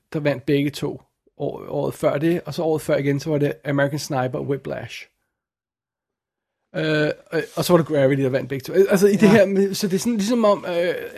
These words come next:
Speaker 2: Man kan
Speaker 1: ikke fordi,
Speaker 2: ikke
Speaker 1: jeg siger,
Speaker 2: vide
Speaker 1: hver anden år skal man sørge for at samle dem, <laughs> men det er det, jeg siger. Men det er bare sådan, øh, vi, vi kan ikke længere gå ud for de her regler om, at det er samme film, der får begge to og sådan noget. Og, og, øh, it's kind of odd, ikke?
Speaker 2: Jo.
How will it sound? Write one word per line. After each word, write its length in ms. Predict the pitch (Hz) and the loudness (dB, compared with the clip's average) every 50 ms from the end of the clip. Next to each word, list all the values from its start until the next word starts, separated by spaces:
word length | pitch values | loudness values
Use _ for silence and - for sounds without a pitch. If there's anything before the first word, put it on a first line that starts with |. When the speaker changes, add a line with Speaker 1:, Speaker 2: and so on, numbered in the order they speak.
| - - | -10 -4
Speaker 2:
Man 80 | - 175 | -2 4
kan 80 | 151 208 | 4 6
Speaker 1:
ikke 100 | 190 175 | 6 6
fordi, 20 | |
Speaker 2:
ikke 140 | 190 170 208 | 6 8 8
Speaker 1:
jeg 80 | 190 | 8
siger, 120 | 180 208 185 | 10 10 10
Speaker 2:
vide 0 | |
Speaker 1:
hver 100 | 180 180 165 | 10 8 8
anden 140 | 175 190 196 | 6 6 6
år 120 | 175 165 | 6 4
skal 160 | 151 - 208 | 4 2 2
man 120 | 185 165 147 | 2 2 2
sørge 220 | - - 175 170 | 4 6 6 8
for 100 | - 190 | 8 6
at 60 | 160 | 4
samle 300 | - 190 160 156 180 190 - | 6 4 4 4 4 2 2
dem, 80 | - 208 | 8 10
<laughs> 0 | |
men 100 | 208 196 | 10 10
det 100 | 143 - | 12 12
er 140 | 202 190 165 | 10 10 12
det, 80 | 233 | 12
jeg 100 | 208 196 | 12 12
siger. 220 | 202 202 208 208 196 - - - 262 220 | 12 10 10 10 10 6 2 -6 -8 2
Men 140 | 196 196 196 | 6 6 8
det 60 | 196 | 8
er 20 | - | 8
bare 160 | 208 214 220 | 6 6 6
sådan, 200 | 247 247 233 202 - - - - - - | 4 0 0 -2 -4 -10 -20 -20 -20 -16
øh, 340 | - - - - - - 170 - | -16 -16 -12 -10 -10 -10 -8 -6
vi, 180 | 190 160 214 196 202 196 | -2 0 2 2 4 4
vi 60 | 202 | 4
kan 140 | 196 - 233 | 6 8 6
ikke 140 | 233 185 214 | 6 6 4
længere 220 | 214 208 208 214 | 4 6 6 6
gå 100 | 208 220 | 4 4
ud 80 | 214 190 | 2 2
for 80 | 175 190 | 2 4
de 60 | 196 | 4
her 80 | 196 170 | 4 6
regler 260 | 170 170 170 170 180 | 6 4 2 2 0
om, 120 | 185 175 180 | -2 -2 -2
at 80 | 165 | -2
det 60 | - 185 | -2 0
er 40 | |
samme 280 | - - 165 156 165 175 | 2 2 4 4 2 0
film, 220 | - - 180 151 | -2 -4 -6 -6
der 60 | 170 160 | -6 -6
får 220 | - - 160 147 | -4 -4 -4 -4
begge 300 | 139 - 147 147 147 160 | -2 0 0 0 0 -2
to 200 | 156 - - 156 | -4 -4 -6 -4
og 140 | - - 160 139 | -4 -6 -8 -6
sådan 120 | - 160 | -8 -8
noget. 200 | 131 131 131 - | -6 -8 -8 -8
Og, 160 | - - - - - - - - | -8 -8 -8 -8 -8 -6 -6 -4
og, 80 | 170 156 - - - - - - - - - - - - - - - _ _ _ _ _ _ _ _ - | -4 -6 -6 -10 -16 -20 -20 -20 -20 -20 -20 -20 -20 -20 -20 -20 -20 _ _ _ _ _ _ _ _ -4
øh, 120 | 180 165 | -4 -4
it's 280 | 147 131 - 190 - - | -4 -6 -6 -6 -6 2
kind 200 | - 202 214 240 | 6 6 6 6
of 80 | 233 196 | 6 8
odd, 300 | - 160 151 156 165 196 | 8 10 10 10 8 4
ikke? 160 | 214 226 247 202 - _ _ - | 2 0 -4 -6 -8 _ _ 0
Speaker 2:
Jo. 160 | 143 131 | 0 0